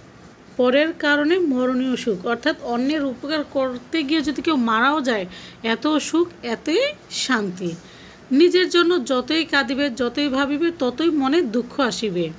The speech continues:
আপনারে লয়ে বিব্রত রহিতে, আসে নাই কেহ অবনী পরে, সকলের তরে সকলে আমরা,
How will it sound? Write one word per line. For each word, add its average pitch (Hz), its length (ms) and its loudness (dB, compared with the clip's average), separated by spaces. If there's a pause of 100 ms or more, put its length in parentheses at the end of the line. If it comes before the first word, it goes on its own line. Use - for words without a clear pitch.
(960)
আপনারে 247 640 2
লয়ে 226 540 2 (140)
বিব্রত 233 520 -2
রহিতে, 233 720 0 (380)
আসে 220 380 0
নাই 247 400 0
কেহ 233 260 2 (280)
অবনী 233 640 0
পরে, 214 400 0 (840)
সকলের 285 720 2
তরে 285 300 2
সকলে 269 600 -2
আমরা, 254 380 0